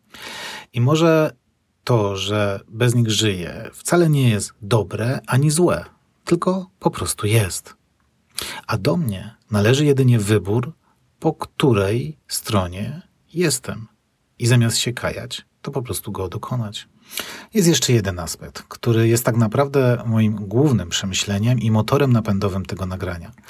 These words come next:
Co w sytuacji, kiedy miałem plany związane z celem i coś wyszło temu naprzeciw? Na przykład przygotowywałem się do imprezy biegowej, spotkałem przyjaciół po latach,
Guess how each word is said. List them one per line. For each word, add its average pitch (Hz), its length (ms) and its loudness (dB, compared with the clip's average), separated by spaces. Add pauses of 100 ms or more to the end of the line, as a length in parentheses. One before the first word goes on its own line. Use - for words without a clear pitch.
(920)
Co 196 120 2
w 175 60 -2
sytuacji, 113 800 -2 (720)
kiedy 104 480 0 (100)
miałem 127 380 4
plany 104 520 -2
związane 113 540 0
z - 100 -2
celem 110 500 0
i 120 260 2
coś 165 320 0
wyszło 117 320 0
temu 98 260 -4
naprzeciw? - 640 -10 (400)
Na 123 100 0
przykład - 460 -8 (100)
przygotowywałem 113 640 0
się - 140 -8
do - 80 -18
imprezy 139 420 2
biegowej, 113 520 0
spotkałem 101 520 -6
przyjaciół 131 520 0
po 127 120 -4
latach, 117 420 -2